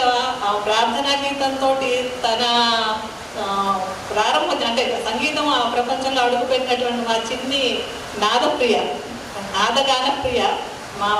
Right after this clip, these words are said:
తమ్ముడు కూతురు, అంటే మా బాబాయ్, మా పిన్నికి మనవరాలు అనమాట. మా తమ్ముడేమో మ్యూజిషియన్.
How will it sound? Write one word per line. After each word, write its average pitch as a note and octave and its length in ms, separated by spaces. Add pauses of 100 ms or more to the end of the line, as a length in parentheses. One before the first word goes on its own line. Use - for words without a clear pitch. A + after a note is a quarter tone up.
(360)
తమ్ముడు - 280
కూతురు, C#4 460
అంటే A3+ 120
మా A3+ 140
బాబాయ్, A3+ 800
మా G3+ 80
పిన్నికి A#3+ 500
మనవరాలు A3+ 540
అనమాట. G#3 440
మా G#3+ 280
తమ్ముడేమో B3+ 360
మ్యూజిషియన్. A#3+ 720